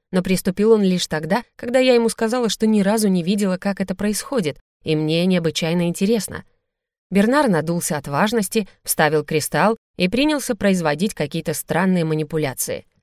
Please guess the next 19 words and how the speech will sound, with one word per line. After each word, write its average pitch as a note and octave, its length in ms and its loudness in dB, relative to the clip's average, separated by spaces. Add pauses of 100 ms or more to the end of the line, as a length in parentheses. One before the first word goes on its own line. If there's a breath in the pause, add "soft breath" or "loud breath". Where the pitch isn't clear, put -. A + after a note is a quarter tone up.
(180)
Долгое F#3+ 360 4
время A#3+ 240 4
ничего G3 360 2
не G#3+ 120 4
происходило, G#3+ 600 -2
лишь C#3+ 200 -4
было D#3 180 2
заметно, E3 440 0
что D#3 340 -2
маркизу G3 520 -2
все F#3 160 -4
тяжелее E3+ 480 0
и G#3+ 40 -2
тяжелее F#3 440 0
даются D#3+ 400 0
его, E3 360 4
на A3 120 2
взгляд G3 360 0
постороннего, G3 680 0